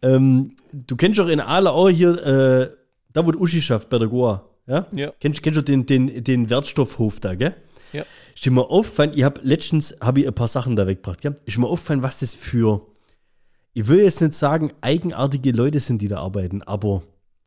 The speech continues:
Speaker 1: wie, so-, wie soll man das am besten beschreiben, ohne dass es beleidigend ist? Trollige Menschen. <laughs>
Speaker 2: Sau freundlich aber.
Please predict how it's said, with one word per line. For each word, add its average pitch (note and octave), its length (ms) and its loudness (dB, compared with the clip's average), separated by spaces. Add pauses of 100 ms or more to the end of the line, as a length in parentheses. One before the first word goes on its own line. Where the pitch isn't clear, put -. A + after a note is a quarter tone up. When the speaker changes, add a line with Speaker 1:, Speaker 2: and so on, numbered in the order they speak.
(760)
Speaker 1:
wie, - 40 -16
so-, G#2 160 -12
wie G#2+ 60 -6
soll D#3 160 0
man E3 80 0
das C#3+ 100 0
am B2+ 80 0
besten D#3 260 -2
beschreiben, C3+ 400 -2
ohne C#3+ 120 0
dass C#3+ 140 0
es A2+ 80 -8
beleidigend A#2 440 -2
ist? F#2+ 200 -8 (200)
Trollige D#3+ 480 2
Menschen. B2+ 520 -2 (600)
<laughs> - 680 -12
Speaker 2:
Sau - 260 -4
freundlich F3 480 -2
aber. A#2+ 240 -10